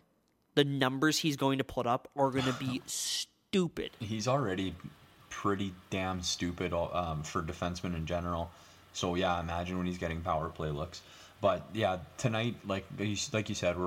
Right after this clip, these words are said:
Speaker 2: recording Monday. This game against the Leafs is gonna be huge just to see what the bounce-back effort is gonna be and, you know, what type of team we're gonna see just in terms of resiliency, right? Like, we were talking about that a little bit in that first game against the Canucks, to come back from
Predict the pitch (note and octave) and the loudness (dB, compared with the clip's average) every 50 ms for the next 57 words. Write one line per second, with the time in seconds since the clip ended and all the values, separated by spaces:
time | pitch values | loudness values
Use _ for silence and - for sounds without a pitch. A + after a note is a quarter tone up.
0 | F2 F2 E2+ - - F2+ F2+ F2+ F2+ F2+ E2+ E2+ F2 E2 E2+ E2 E2+ D#2+ D#2+ G2+ | 0 0 -2 0 0 0 2 2 0 0 0 0 0 0 0 0 0 0 0 0
1 | A2+ A2 - - G#2+ G2+ G2+ G2 F#2+ F#2+ F#2 F2 - F#2 E2 D#2+ D#2+ E2+ - - | 0 0 0 -2 0 0 0 0 -2 -2 -4 -4 -4 -4 -2 -2 -2 -2 -4 -6
2 | F2+ E2+ F2+ F2+ E2 D#2+ D2 D#2+ D#2+ - D#2+ D#2 D#2+ F#2 B2+ - - - - F#2+ | -6 -4 -4 -4 -2 -2 -4 -6 -6 -4 -2 -2 -2 -2 -2 -4 -8 -4 -4 -4
3 | - - - F2+ - - - E2+ E2 E2+ E2+ E2+ E2+ E2+ - - F2 E2+ E2 D#2+ | -4 -4 -4 -4 -4 -4 -4 -4 -4 -2 0 0 0 -2 -2 -6 -6 -4 -4 -4
4 | D#2 - - D#2+ D#2 D2+ D2 - F#2 F2 F2+ F2+ - F#2+ F#2+ - G2 F#2+ G2 G2+ | -4 -2 -2 -2 -2 -4 -2 0 2 2 2 2 0 -2 -2 -2 -2 -2 -2 -2
5 | G2+ G#2 - - G#2 G2+ F#2+ G2 G#2+ B2 D3 D3 - - - - - - - - | -2 -4 -4 -2 -2 -2 0 0 -2 -2 -4 -6 -10 -18 -20 -20 -20 -20 -16 -6
6 | - F#2 F2+ E2+ E2 E2 E2 D#2+ D#2+ D#2+ D#2 D2+ E2 F#2+ F2+ F2 E2+ E2 F2 F2 | -4 -2 0 0 0 0 -2 -2 -2 -2 -4 -4 -4 -2 -2 0 2 2 0 0
7 | - - F2+ F2 F2+ E2 - - E2 E2 E2+ E2 E2 D#2+ E2+ E2 E2+ D#2+ - - | 0 -2 -4 -4 -4 -6 -6 -4 -4 -2 -2 -2 -2 -2 -2 -4 -4 -4 -4 -4
8 | E2+ D#2+ D#2+ - - - - - - - - D#3 D#3 - A2+ G#2 - F#2 F2+ F#2 | -4 -4 -6 -8 -12 -18 -20 -20 -12 -6 -4 -2 -2 -2 -2 -2 0 0 0 0
9 | F2 F2+ D#2 F2+ F2 E2+ E2+ E2 E2+ E2+ E2+ E2+ E2 - - D2+ D2 D#2 E2 E2 | -2 -2 -2 -2 -2 -2 -2 -2 -2 -2 -4 -4 -6 -4 -4 -4 -4 -2 -2 -2
10 | E2+ - E2+ F2+ F2 - F2+ F2 F2 F2 F2 - E2+ F2 F2 - F2+ F2+ F2 E2+ | -2 -2 -2 -2 -2 0 0 0 0 0 0 0 0 0 0 -2 -4 -4 -2 -2
11 | E2+ E2 F2 E2 D#2+ E2 E2 E2 E2 D#2+ E2+ F2 - E2+ E2+ E2 D2+ - - E2 | -2 0 0 0 2 0 0 0 -2 -2 -2 -4 -4 -2 -4 -4 -4 -2 -2 -2
12 | D#2+ - - F2 E2 E2 D#2+ E2+ E2 - - D#2+ - E2+ D#2+ D#2+ D#2 - - - | -2 -2 -2 -4 -4 -2 -2 -2 -4 -4 -6 -6 -6 -2 -2 -2 -2 -4 -4 -8
13 | F#2 E2 - E2+ E2+ E2 E2 E2 E2+ E2 - - F2+ E2 E2 E2 | -8 -4 -4 -4 -2 0 0 0 0 -2 -4 -6 -6 -4 -4 -6